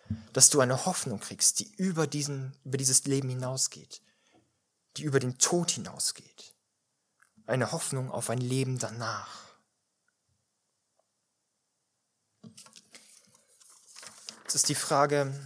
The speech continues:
was ist mit denen,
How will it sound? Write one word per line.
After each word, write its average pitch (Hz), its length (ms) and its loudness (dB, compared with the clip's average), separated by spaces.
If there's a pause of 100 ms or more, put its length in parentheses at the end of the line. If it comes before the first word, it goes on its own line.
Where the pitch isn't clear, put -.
(1400)
was 143 300 4
ist 196 160 4
mit 143 300 -4
denen, 156 680 0